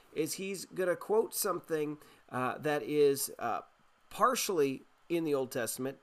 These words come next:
and the other part is not. So the verse I'm thinking of, Matthew chapter five, verse th-, forty-three, and it says, "You have heard that it is said,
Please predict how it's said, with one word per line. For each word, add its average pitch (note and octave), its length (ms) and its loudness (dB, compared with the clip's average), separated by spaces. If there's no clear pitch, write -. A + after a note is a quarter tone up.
and A#2 360 -4
the B2+ 180 -2
other C#3+ 160 0
part A#2+ 400 -6
is B2 160 -6
not. D3 340 0
So F#3+ 420 2
the E3 120 -4
verse G#3+ 280 0
I'm E3+ 120 -2
thinking F3+ 280 -2
of, C#3+ 220 -2
Matthew C#3 340 -4
chapter B2+ 320 -6
five, B2 360 -6
verse A#2+ 200 -4
th-, F2+ 180 -6
forty-three, C#3+ 560 0
and B2 80 0
it G2 80 -8
says, A#2 320 -6
"You B2 100 -6
have A#2+ 120 -4
heard C3+ 200 -2
that A#2 80 -8
it A#2 40 -6
is A2 120 -6
said, F3+ 400 -2